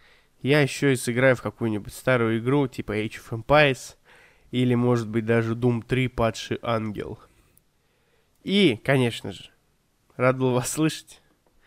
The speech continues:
Надеюсь, рады вы были слышать меня. Такой вот коротенький выпуск у нас. С вами был Громов Роман. Подкаст о наболевшем.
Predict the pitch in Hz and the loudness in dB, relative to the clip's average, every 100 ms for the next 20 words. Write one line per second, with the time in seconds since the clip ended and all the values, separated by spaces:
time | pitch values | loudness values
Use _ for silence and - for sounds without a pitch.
0 | - _ _ _ - 127 180 214 202 202 | -20 _ _ _ -2 2 2 2 2 2
1 | 180 156 156 - 139 196 113 98 - 107 | 2 0 0 -2 0 2 0 -4 -6 -10
2 | - - 104 98 92 - _ _ _ _ | -8 -8 -6 -6 -10 -14 _ _ _ _
3 | - - _ _ _ - 135 - 127 107 | -20 -20 _ _ _ -2 0 4 2 2
4 | - 139 127 - 104 131 185 170 - - | 2 4 4 0 -6 0 0 -2 -10 -8
5 | 110 - - _ _ _ _ _ _ _ | -10 -10 -16 _ _ _ _ _ _ _
6 | _ _ _ _ _ _ _ _ _ _ | _ _ _ _ _ _ _ _ _ _
7 | _ _ _ _ _ _ - 143 135 113 | _ _ _ _ _ _ 0 4 4 2
8 | 90 - 117 127 110 101 113 147 160 156 | -6 -10 -2 0 0 -2 -2 2 0 -2
9 | - _ _ _ _ _ _ _ _ _ | -12 _ _ _ _ _ _ _ _ _
10 | _ _ _ - 113 - 113 101 - 101 | _ _ _ -10 -10 -8 -10 -10 -10 -8
11 | 98 131 151 - 120 123 | -2 0 0 -2 -10 -12